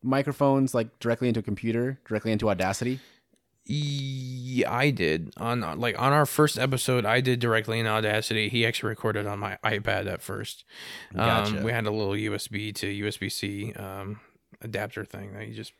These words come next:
Speaker 2: plug right in there.
Speaker 1: Isn't the PodTrack P four a little bit easier to use?
Speaker 2: More than a little bit.
Speaker 1: Yeah.
Speaker 2: Um, that has also been a saving grace. Thank you, Austin. <laughs> Um, that was the, the first piece of advice you really gave us, I guess. Uh,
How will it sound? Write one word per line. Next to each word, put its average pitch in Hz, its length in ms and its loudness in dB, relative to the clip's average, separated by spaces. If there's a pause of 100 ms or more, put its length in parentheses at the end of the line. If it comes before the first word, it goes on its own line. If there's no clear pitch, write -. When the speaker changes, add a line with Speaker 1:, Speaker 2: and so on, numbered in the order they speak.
Speaker 2:
plug - 180 -14
right 123 160 -6
in 147 140 0
there. 113 220 -2
Speaker 1:
Isn't 92 340 0
the 95 120 -2
PodTrack 95 440 0
P 101 140 -2
four 101 340 2
a 101 60 0
little 104 160 2
bit 101 120 0
easier 107 260 2
to 110 60 0
use? 160 300 2 (480)
Speaker 2:
More 160 400 6
than 175 160 8
a 127 60 8
little 120 200 6
bit. 107 400 2
Speaker 1:
Yeah. 120 220 4
Speaker 2:
Um, 117 220 -2
that 131 280 2
has 135 280 0
also 160 360 4
been 113 400 0
a 117 100 0
saving 117 380 2
grace. 113 360 0
Thank 123 280 0
you, 120 100 4
Austin. 113 440 2
<laughs> 170 60 2 (520)
Um, 117 580 4
that 120 220 4
was 123 280 2
the, 117 260 2
the 120 100 -2
first 135 280 2
piece 127 200 0
of 113 100 -2
advice 110 400 -2
you 113 160 -4
really 113 360 -6
gave 113 240 -4
us, 117 200 -6
I 117 80 -6
guess. 117 300 -6
Uh, 113 340 -8